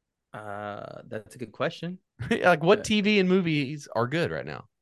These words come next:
Speaker 1: That's a good question.
Speaker 2: I'm not into
Speaker 1: Uh,
Speaker 2: Star
Speaker 1: I don't
Speaker 2: Wars,
Speaker 1: even
Speaker 2: so
Speaker 1: think
Speaker 2: you
Speaker 1: there's
Speaker 2: can't
Speaker 1: anything going on currently in the, in, like, the T V and the film.
Speaker 2: I know that, like, eighteen ninety-nine is, like, a thing, but it's like
Speaker 1: What is that?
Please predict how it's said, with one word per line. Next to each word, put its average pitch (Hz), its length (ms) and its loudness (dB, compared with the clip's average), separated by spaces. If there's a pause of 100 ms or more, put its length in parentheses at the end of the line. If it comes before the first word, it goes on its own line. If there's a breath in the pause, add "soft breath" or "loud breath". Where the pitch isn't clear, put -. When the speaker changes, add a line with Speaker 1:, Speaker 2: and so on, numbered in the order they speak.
(460)
Speaker 1:
That's 101 220 -10
a 104 40 -12
good 120 160 -12
question. - 480 -14
Speaker 2:
I'm 107 120 -2
not 127 160 6
into 160 120 6
Speaker 1:
Uh, - 40 4
Speaker 2:
Star 123 200 8
Speaker 1:
I - 60 8
don't 110 60 6
Speaker 2:
Wars, 127 160 6
Speaker 1:
even 160 60 -2
Speaker 2:
so 123 80 2
Speaker 1:
think 104 80 2
Speaker 2:
you 101 60 0
Speaker 1:
there's 120 80 -2
Speaker 2:
can't 120 300 2
Speaker 1:
anything 104 260 -8 (280)
going 120 320 -6
on 107 240 -8
currently 90 540 -12
in 92 140 -16
the, 87 200 -14
in, 95 140 -14
like, 90 240 -12
the 98 80 -12
T 104 220 -12
V 98 220 -12
and 90 300 -14
the 98 220 -14
film. 107 380 -8
Speaker 2:
I 147 60 2
know 175 180 6
that, 175 140 4
like, 123 220 0
eighteen 123 400 0
ninety-nine 95 640 -2
is, 117 80 -4
like, 123 120 -4
a 127 80 -6
thing, 127 320 -4
but 117 120 -8
it's - 160 -14
like 127 320 -4 (240)
Speaker 1:
What 123 100 -12
is 120 80 -14
that? 120 280 -10